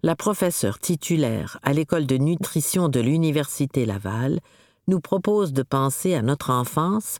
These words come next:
par exemple. Quand on était jeune, dit-elle, si on a été habitué à un menu redondant, ça peut être réconfortant de manger souvent la même chose. Ou alors, on peut avoir été écœuré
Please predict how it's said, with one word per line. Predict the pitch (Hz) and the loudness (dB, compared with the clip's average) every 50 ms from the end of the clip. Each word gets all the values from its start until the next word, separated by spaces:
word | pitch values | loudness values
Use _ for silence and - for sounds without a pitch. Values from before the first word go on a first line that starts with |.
| - | -4
par | - 196 190 - | -4 -2 -2 -2
exemple. | 135 110 - 92 64 52 50 - _ - - - - _ _ _ _ _ _ _ _ _ _ _ _ _ _ | -4 -4 -4 -4 -6 -6 -8 -14 _ -12 -10 -10 -12 _ _ _ _ _ _ _ _ _ _ _ _ _ _
Quand | - 160 165 - - | -2 -2 0 0 2
on | 175 185 | 2 2
était | 208 208 - 170 147 131 | 2 2 0 0 0 2
jeune, | 120 120 120 135 147 151 139 - - _ | 2 0 2 2 2 0 0 -2 -4 _
dit-elle, | 110 107 95 - - 98 92 98 104 107 113 - _ _ _ _ _ _ _ _ _ _ _ _ | -4 -4 -4 -2 -2 -2 0 0 0 -2 -2 -6 _ _ _ _ _ _ _ _ _ _ _ _
si | - - 190 | -2 0 2
on | 196 190 180 170 | 2 2 2 2
a | 160 143 | 2 2
été | 135 139 - - 196 | 0 0 0 0 0
habitué | 196 143 120 120 113 - - 143 156 160 151 | 0 0 0 -2 -2 -2 -2 0 2 2 2
à | 113 110 | 2 2
un | 110 113 | 2 2
menu | 113 120 127 127 131 139 156 165 | 2 2 2 2 2 2 2 2
redondant, | 156 127 120 117 113 110 101 104 101 110 131 156 185 214 - _ _ _ _ _ _ _ _ _ _ _ _ _ _ _ _ _ _ | 2 0 0 0 0 0 0 0 0 0 0 0 0 -2 -4 _ _ _ _ _ _ _ _ _ _ _ _ _ _ _ _ _ _
ça | - - - 170 151 | -8 -2 0 0 0
peut | - 151 165 | 2 0 0
être | - - - - 220 | 0 -2 -4 -4 -2
réconfortant | - - 151 - - 135 120 - - 107 - - 139 151 170 | 0 -2 -2 0 0 -2 -2 -2 -6 -8 -4 -2 0 0 2
de | 156 139 | 2 2
manger | 120 113 113 113 117 131 | 2 2 2 2 0 0
souvent | 123 - - 120 113 123 139 147 | -2 -2 -2 -2 0 2 2 2
la | 135 110 | 2 2
même | 110 110 101 92 | 2 0 0 -2
chose. | - - - 87 98 - - - 170 160 - - 208 _ _ _ _ _ _ _ _ _ _ _ _ _ _ _ _ - | -4 -6 -8 -8 -10 -10 -6 -6 -6 -6 -6 -10 -18 _ _ _ _ _ _ _ _ _ _ _ _ _ _ _ _ -2
Ou | 208 214 | 0 0
alors, | 135 101 - - 120 143 180 208 226 - - _ _ _ _ _ _ _ _ _ _ _ _ _ _ - | 0 0 -2 -2 -2 -2 0 -2 -4 -6 -10 _ _ _ _ _ _ _ _ _ _ _ _ _ _ 0
on | - 196 190 | 0 0 0
peut | - - 202 196 | 2 2 2 2
avoir | 151 135 143 135 139 | 4 2 2 2 2
été | 127 120 - - - _ | 2 0 -2 -6 -4 _
écœuré | - 208 196 - 185 165 139 127 - 110 76 - - | -2 -2 2 2 2 2 2 0 0 -2 -2 -2 -4